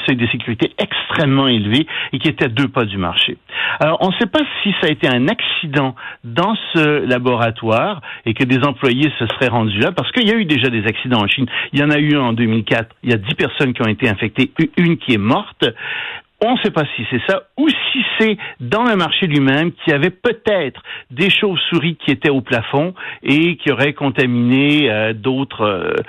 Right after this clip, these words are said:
euh, d'autres espèces qui étaient là. Euh, ce qu'on sait, c'est qu'effectivement, il y a, euh, dans le, le, le, dans le coronavirus,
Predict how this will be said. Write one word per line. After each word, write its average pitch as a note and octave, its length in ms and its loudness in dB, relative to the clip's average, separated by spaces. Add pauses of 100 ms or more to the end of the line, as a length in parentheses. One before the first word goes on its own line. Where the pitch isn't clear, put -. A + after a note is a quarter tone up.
(260)
euh, G#2 760 0
d'autres C3+ 480 0 (120)
espèces D3 380 0
qui B2+ 100 0
étaient G#2+ 260 0
là. B2+ 240 -2 (340)
Euh, A2+ 640 2
ce - 60 -8
qu'on D#3 180 0
sait, F#3 240 -2
c'est D3 80 0 (480)
qu'effectivement, C#3 840 0
il B2+ 520 0
y C#3 60 4
a, D3 220 0 (320)
euh, A2 300 2 (180)
dans C#3+ 240 0
le, A#2 220 2
le, G#2 180 -2
le, F#2+ 600 2
dans D3+ 160 0
le C#3+ 80 0
coronavirus, A#2+ 760 0